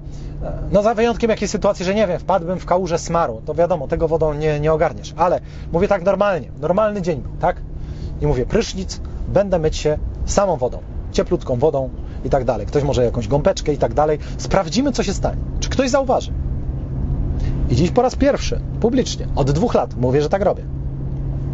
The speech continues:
Ani w biznesie nikt tego nie zauważył nigdy, nikt na to nie zwrócił uwagi, ale co najważniejsze, nikt z mojej rodziny na to nie zwrócił uwagi i co jeszcze najważniejsze, moja żona na to nie zwróciła uwagi, a tak się składa, e,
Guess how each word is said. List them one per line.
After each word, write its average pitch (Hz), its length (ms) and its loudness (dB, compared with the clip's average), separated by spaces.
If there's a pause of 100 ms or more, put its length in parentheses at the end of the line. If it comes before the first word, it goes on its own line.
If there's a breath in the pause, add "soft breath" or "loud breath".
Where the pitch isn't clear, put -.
(1300 loud breath)
Ani 220 240 4
w 214 40 -2
biznesie 160 420 2
nikt 151 160 0
tego 147 140 4
nie 147 120 2
zauważył 135 400 2
nigdy, 131 340 2
nikt 143 200 -2
na 143 100 4
to 139 200 0
nie 139 300 2
zwrócił 160 360 2
uwagi, 131 360 2 (380 loud breath)
ale 151 140 4
co 156 120 2
najważniejsze, 151 640 0 (460 loud breath)
nikt 143 160 4
z - 20 2
mojej 143 180 2
rodziny 180 280 4
na 135 100 2
to 127 100 -4
nie 127 100 -2
zwrócił 143 280 0
uwagi 120 280 2
i 165 80 0
co 143 120 2
jeszcze 202 240 2
najważniejsze, 135 640 0 (440 loud breath)
moja 160 140 6
żona 196 240 2
na 123 120 -2
to 131 100 -2
nie 139 120 0
zwróciła 127 300 2
uwagi, 160 340 2
a 170 160 4
tak - 180 -2
się 226 100 -6
składa, - 400 0 (680 loud breath)
e, 131 400 2